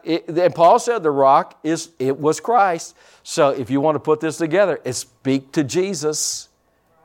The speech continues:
and water will come out of the rock. <laughs> Now, notice what Moses did. Verse nine. It says, uh,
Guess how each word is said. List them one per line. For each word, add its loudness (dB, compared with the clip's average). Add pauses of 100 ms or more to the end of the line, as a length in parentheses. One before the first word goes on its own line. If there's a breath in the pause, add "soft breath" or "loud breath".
(240)
and -4
water 2
will 0
come -2
out 0
of 0
the 2
rock. -2
<laughs> -20 (1700)
Now, -2 (100)
notice 0
what 2
Moses -2
did. -4 (400 loud breath)
Verse -2
nine. 0 (360 soft breath)
It 2
says, 2
uh, 2